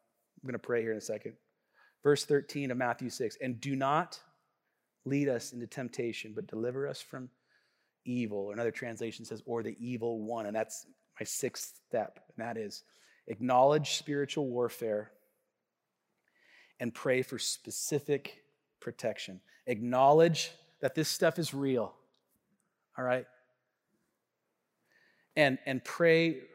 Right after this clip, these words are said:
for specific protection, all right?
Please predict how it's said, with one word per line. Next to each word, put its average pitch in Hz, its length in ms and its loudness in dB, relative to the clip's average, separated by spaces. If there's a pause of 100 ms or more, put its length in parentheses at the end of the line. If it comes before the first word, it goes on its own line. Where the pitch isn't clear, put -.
(100)
for 139 500 2 (160)
specific - 1000 0 (1600)
protection, 135 600 0 (600)
all 120 60 -8
right? 127 140 -10